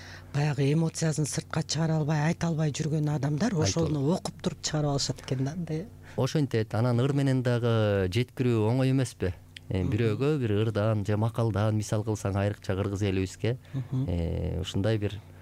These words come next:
Speaker 2: уйкашы менен шыр
Speaker 1: Мгм.
Speaker 2: жазылган сөздөр бат жетет,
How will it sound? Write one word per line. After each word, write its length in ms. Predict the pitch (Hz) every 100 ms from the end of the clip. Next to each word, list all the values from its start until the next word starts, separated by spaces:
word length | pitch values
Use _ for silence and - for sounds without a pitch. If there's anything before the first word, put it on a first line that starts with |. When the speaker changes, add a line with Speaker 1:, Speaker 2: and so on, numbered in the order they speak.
| - -
Speaker 2:
уйкашы 420 | 104 107 98 -
менен 480 | 101 117 107 107 107 110 -
шыр 260 | 135 110
Speaker 1:
Мгм. 60 | 110
Speaker 2:
жазылган 560 | 110 104 98 98 98 95 - - -
сөздөр 360 | 92 90 104 117 - - - - - -
бат 160 | 104 -
жетет, 320 | 101 110 113